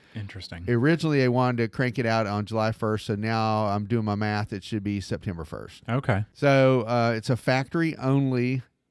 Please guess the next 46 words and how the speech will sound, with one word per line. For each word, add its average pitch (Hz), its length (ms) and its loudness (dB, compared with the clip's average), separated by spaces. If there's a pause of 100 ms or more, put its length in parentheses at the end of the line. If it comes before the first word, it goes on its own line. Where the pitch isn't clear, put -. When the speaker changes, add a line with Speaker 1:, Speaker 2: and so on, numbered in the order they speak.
(160)
Speaker 2:
exchange 127 1040 -2
situation. 87 760 -6 (500)
But 135 160 2
not 175 280 -2
all, 160 340 2
not 151 260 0
all 135 180 4
their 101 120 0
radios. 85 480 -6
The 110 320 0
popular 135 480 0
one 127 300 -2
fifty-five, 123 520 -2
one 123 120 -2
sixty-five 123 680 -4
line, 135 440 -4
Speaker 1:
Mm-hmm. 139 460 -2
Speaker 2:
um, 110 280 0
are 104 100 -2
still 131 320 2
able 117 220 2
to 113 80 0
be 110 140 0
f-, - 300 -10
what 120 200 0
you 110 80 -4
call 101 200 0
field 208 360 -2
repairable 87 480 -4
Speaker 1:
Yeah, 101 160 -4 (100)
Speaker 2:
at 104 120 -2
Speaker 1:
okay. 95 140 -2
Speaker 2:
a 110 60 2
local 110 180 -2
avionics 101 440 -2
shop. 101 280 -6 (160)
Speaker 1:
Okay. 113 340 0
Speaker 2:
And 196 100 2
the 160 60 2
K 147 200 2
L 139 140 2
N 131 180 0
ninety-four 123 680 0
and 107 100 -2
eighty-nine, 110 720 -2
uh, 101 240 -2